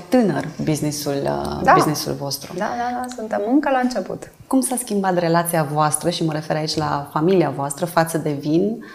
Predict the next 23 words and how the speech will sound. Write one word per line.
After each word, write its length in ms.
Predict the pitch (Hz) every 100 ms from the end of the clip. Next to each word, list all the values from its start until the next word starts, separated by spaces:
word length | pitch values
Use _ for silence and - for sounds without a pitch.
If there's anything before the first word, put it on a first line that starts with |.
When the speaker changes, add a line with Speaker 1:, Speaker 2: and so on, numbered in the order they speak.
| - -
Speaker 1:
înainte 880 | 208 190 175 165 202 233 233 233 233 -
și 260 | - -
după, 580 | 202 220 196 147 143 139 - - - -
uh, 160 | 135 139
investiția 720 | 156 151 - 143 175 175 165
sau 360 | 160 - - -
activitatea 540 | 135 156 147 151 147
voastră 300 | 139 143 -
în 60 | 151
lumea 160 | 143
vinului? 360 | 139 139 135 139 - _ _ _ _ _ _
Speaker 2:
A, 240 | - 160 175
de 140 | 170
când 240 | 180 190
avem, 340 | 196 156 165 190
uh, 240 | 175 151 147 139 143 135
vița 320 | 165 190 196
de 140 | 165
vie 300 | 156 160 151
de 140 | 165 156
care 240 | 165 160
ne 100 | 156
ocupăm, 720 | 156 151 143 156 156 165 185